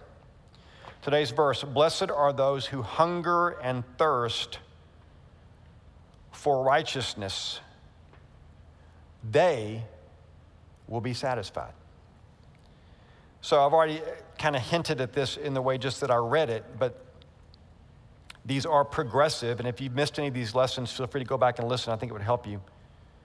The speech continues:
But these Beatitudes are progressive. They, they, they build one upon the other.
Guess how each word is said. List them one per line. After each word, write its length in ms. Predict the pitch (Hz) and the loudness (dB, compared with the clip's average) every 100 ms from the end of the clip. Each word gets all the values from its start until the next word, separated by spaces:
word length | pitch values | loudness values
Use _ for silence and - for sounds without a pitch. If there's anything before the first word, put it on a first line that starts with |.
| - - - - - - - - - - - - - - | -20 -20 -20 -20 -20 -20 -20 -20 -20 -20 -20 -20 -20 -6
But 140 | 117 | -4
these 160 | 143 120 | -2 -2
Beatitudes 680 | 147 143 156 151 - 135 - | 2 4 4 2 -2 -4 0
are 160 | 123 | -2
progressive. 720 | 123 - 110 143 143 - 87 | -2 -6 0 0 0 -4 -6
They, 240 | 101 117 110 110 | -4 -4 -4 -4
they, 240 | 120 120 - - | -2 -2 -6 -8
they 140 | 127 | -4
build 380 | 117 107 143 143 | -2 0 2 2
one 160 | 127 135 | 2 2
upon 260 | 127 127 | 2 0
the 160 | 127 117 | 0 0
other. 240 | 131 110 | -2 -2